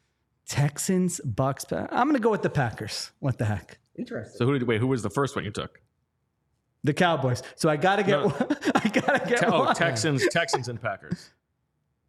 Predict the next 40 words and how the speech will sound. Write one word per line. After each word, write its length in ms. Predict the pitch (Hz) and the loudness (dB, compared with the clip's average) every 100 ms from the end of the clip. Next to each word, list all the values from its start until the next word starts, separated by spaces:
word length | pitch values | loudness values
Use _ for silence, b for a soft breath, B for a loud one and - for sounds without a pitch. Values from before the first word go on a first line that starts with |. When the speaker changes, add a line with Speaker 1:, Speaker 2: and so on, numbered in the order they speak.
| - | 2
Speaker 1:
Right 120 | 143 | 2
Speaker 3:
You 60 | 143 | 4
took 60 | |
Speaker 1:
now? 220 | 151 170 214 202 | 4 2 2 -2
Speaker 3:
two. 100 | - | -2
Speaker 2:
Yeah, 60 | - | 2
Speaker 1:
No, 60 | 151 | 2
Speaker 2:
you 40 | |
took 60 | 151 | 2
two 100 | 208 | 2
Speaker 1:
no, 140 | 180 180 | 4 2
Speaker 3:
picks. 100 | - | 2
Speaker 1:
I 80 | 175 | 0
took 160 | 180 | 2
the 100 | 160 | 2
Rams. 520 | 147 156 160 127 107 120 | 2 2 2 0 -2 -6
Speaker 3:
Oh, 140 | 107 | -2
Rams. 300 | 123 127 113 | -2 0 -2
Speaker 2:
Rams. 220 | 127 113 131 | -2 -4 -4
Speaker 1:
Rams 320 | 131 123 113 | -4 -6 -2
and 80 | 117 | -2
Speaker 3:
Rams 360 | 117 113 107 | 0 -2 -4
Speaker 1:
the 60 | 98 | -10
Packers. 40 | |
Speaker 3:
and 40 | 92 | -6
Packers. 260 | 90 82 | -6 -2
Speaker 1:
Probably 320 | - 180 180 160 | 2 2 2 2
bad 300 | 151 143 139 | 2 2 0
game 240 | 135 131 | 0 2
theory. 280 | 135 131 127 | 2 2 2
Daniels 360 | 127 123 120 - | 2 2 0 0
can 160 | 123 | -2
rip 140 | 117 120 | 0 0
me 100 | 110 | -2
tomorrow. 380 | 104 104 104 95 - | 0 -2 -6 -12 -2
Speaker 3:
Well, 160 | 117 | 0
yeah, 120 | 113 | 2
you're 120 | 107 110 | 0 0
guaranteed 480 | 127 139 131 123 | 0 0 0 -2
one, 560 | 107 110 120 101 95 | -2 0 2 0 -4